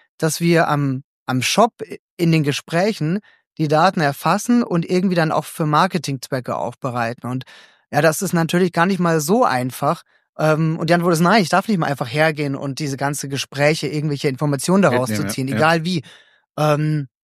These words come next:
Speaker 1: und dann, ja, d-, wenn wir das mal alles haben, gutes, äh, Tracking-Setup, die Daten erfasst, wir haben die Erlaubnisse, die Daten zusammenzuführen, so,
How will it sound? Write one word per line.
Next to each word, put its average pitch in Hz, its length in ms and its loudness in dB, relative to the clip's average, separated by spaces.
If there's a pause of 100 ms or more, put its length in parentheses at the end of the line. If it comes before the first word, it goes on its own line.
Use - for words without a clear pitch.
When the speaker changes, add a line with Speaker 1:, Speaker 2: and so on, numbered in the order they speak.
(580)
Speaker 1:
und 170 160 2
dann, 190 240 4
ja, 151 220 0
d-, 175 140 -2
wenn 175 200 0
wir 190 100 2
das 240 180 0
mal 240 120 4
alles 214 240 0
haben, 190 360 2 (580)
gutes, 185 400 0
äh, 113 360 -4
Tracking-Setup, 156 880 0
die 160 120 -4
Daten 160 340 0
erfasst, 139 420 -4
wir 147 80 -2
haben 170 200 0 (400)
die 160 40 2
Erlaubnisse, 175 480 4
die 160 140 0
Daten 170 280 2
zusammenzuführen, 151 760 0
so, 120 200 -4